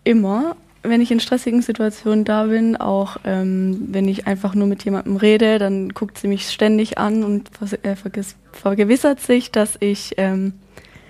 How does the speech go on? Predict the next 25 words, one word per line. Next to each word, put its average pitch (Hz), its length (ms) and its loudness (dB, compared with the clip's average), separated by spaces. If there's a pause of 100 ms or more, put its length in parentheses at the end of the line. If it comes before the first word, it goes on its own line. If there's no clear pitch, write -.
(960)
total 196 500 4
entspannt 214 500 0
bin 208 320 2
oder 190 360 -2
guckt, 196 340 -10
dass 185 160 -6
ich 185 180 -8
nicht, - 320 -6
äh, 180 140 -4
zu - 160 -2
nervös 202 540 0
werd. 190 200 -2
Und 190 200 -6
wenn 190 140 -2
das 185 160 -4
dann 180 140 -4
passiert, - 380 -8
dann 185 80 -4
kommt - 220 -8
sie 190 80 -2
meistens 185 380 -2
auf 190 120 -4
meinen - 140 -4
Schoß 330 340 0
und 208 180 -2